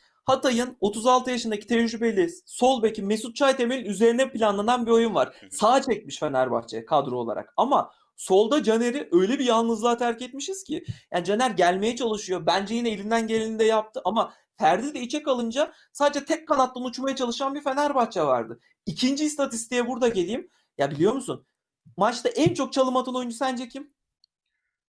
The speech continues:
Speaker 2: Yani bizimkilerin olmadığı kesin.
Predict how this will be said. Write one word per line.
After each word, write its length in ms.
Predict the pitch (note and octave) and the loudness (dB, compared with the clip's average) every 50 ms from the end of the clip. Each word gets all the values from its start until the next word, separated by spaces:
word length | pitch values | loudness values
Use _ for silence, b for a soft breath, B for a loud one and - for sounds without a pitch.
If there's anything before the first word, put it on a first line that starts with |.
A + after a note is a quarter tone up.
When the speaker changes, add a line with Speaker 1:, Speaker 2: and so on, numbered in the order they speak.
| _ _ B B B B B B B | _ _ B B B B B B B
Speaker 2:
Yani 400 | _ - - C#3 C3+ D3 C#3+ C#3+ - _ _ _ | _ -6 -6 -4 -4 -4 -8 -12 -14 _ _ _
bizimkilerin 640 | A#2+ A2+ A#2 A#2+ C3 D#3 D3+ - E3 D#3 D#3 D3+ D#3 | _ _ -14 -14 -14 -12 -12 -12 -10 -10 -10 -10 -10
olmadığı 340 | D#3+ D#3 C3+ A#2 A#2 B2 C#3 | -12 -12 -12 -12 -12 -12 -12
kesin. 340 | - - B2+ - - G2 | -12 -12 -12 -12 -14 -16